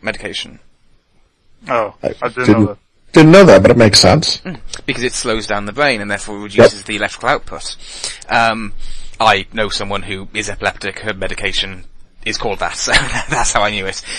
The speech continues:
Speaker 1: Um, first time I saw it, I was like, "Oh, is that the right name to call it?" And they were like, "Yes, it is." So, <laughs> so the point being is, you know, is this person gonna be, gonna be a retard as in a slow thinker? No,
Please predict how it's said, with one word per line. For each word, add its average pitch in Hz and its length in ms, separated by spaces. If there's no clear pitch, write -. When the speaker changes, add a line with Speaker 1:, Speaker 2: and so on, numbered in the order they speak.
Speaker 1:
Um, 107 160
first 127 240
time 113 80
I - 20
saw 120 180
it, 113 80
I 127 40
was 127 60
like, 151 140
"Oh, 107 340
is 95 140
that 92 180
the 95 60
right 101 260
name 113 140
to - 80
call 190 180
it?" 233 60
And 202 80
they 196 60
were 208 60
like, 226 120
"Yes, 269 240
it 220 60
is." - 120
So, - 300
<laughs> - 880
so 165 160
the 156 60
point 165 220
being 135 300
is, 113 560
you 123 60
know, 120 200
is 123 260
this 127 200
person 120 260
gonna 104 100
be, 104 300
gonna 113 220
be 107 260
a 95 200
retard 107 440
as 98 100
in 101 60
a 87 60
slow 107 340
thinker? 113 640
No, 117 720